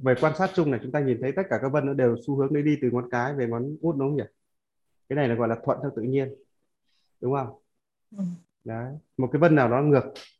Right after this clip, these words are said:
Speaker 1: đấy, thì nó sẽ ngược, ngược ở vị trí này. Vị trí này nó có vai trò đó là tương tác hành động, đúng không? Thì nó sẽ, cái cách tương tác hành động của người này sẽ có quy tắc đi ngược so với quy tắc truyền thống, quy tắc thông thường.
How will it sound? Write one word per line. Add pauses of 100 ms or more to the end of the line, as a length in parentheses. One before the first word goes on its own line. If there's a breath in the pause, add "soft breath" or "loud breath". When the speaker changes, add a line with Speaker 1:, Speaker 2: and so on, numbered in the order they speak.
Speaker 1:
đấy,
thì
nó
sẽ
ngược,
ngược
ở
vị
trí
này. (240)
Vị
trí
này
nó
có
vai
trò
đó
là
tương
tác
hành
động, (1160)
đúng
không? (600)
Thì
nó
sẽ, (140)
cái
cách
tương
tác
hành
động
của
người
này
sẽ
có
quy
tắc
đi
ngược
so
với (460)
quy
tắc
truyền
thống, (420)
quy
tắc
thông
thường.